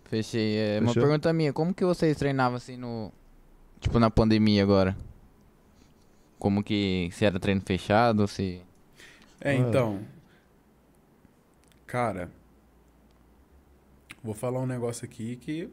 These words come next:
Speaker 3: contra as regras, contra as regras. Mas, enfim, quando deu a pandemia, eu tava no Rio de Janeiro.
Speaker 2: Uhum.
Speaker 3: E eu vou te falar, um dos, as melhores amizades que eu fiz, assim, amizade que eu vou levar pro resto da minha vida,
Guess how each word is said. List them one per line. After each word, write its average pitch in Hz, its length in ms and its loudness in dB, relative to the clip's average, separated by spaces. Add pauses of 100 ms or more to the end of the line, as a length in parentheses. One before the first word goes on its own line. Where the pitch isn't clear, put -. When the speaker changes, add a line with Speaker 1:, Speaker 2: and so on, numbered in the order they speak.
(320)
Speaker 3:
contra 202 300 -12
as 160 80 -6
regras, 147 360 -4
contra 139 240 -8
as 135 80 -6
regras. 95 380 -6 (320)
Mas, 123 160 0
enfim, 131 320 -4 (320)
quando 180 260 2
deu 139 240 4
a 135 60 0
pandemia, 120 420 -2
eu 131 40 0
tava 127 220 -2
no 127 60 -2
Rio 127 120 -2
de 120 60 -6
Janeiro. 113 440 -4
Speaker 2:
Uhum. 104 400 -4 (400)
Speaker 3:
E - 40 -8
eu 127 40 -2
vou 143 100 -2
te 147 80 -14
falar, 151 180 2
um 139 60 0
dos, 139 220 -2 (100)
as 135 220 0
melhores 160 380 4
amizades 156 420 2
que - 80 -6
eu 143 60 0
fiz, 135 260 -4
assim, 135 300 -6
amizade 135 320 -2
que 135 60 -10
eu 127 40 -6
vou 131 80 -2
levar 131 140 -2
pro 135 80 -6
resto 147 140 -4
da 143 80 -4
minha 123 100 -4
vida, 117 420 -6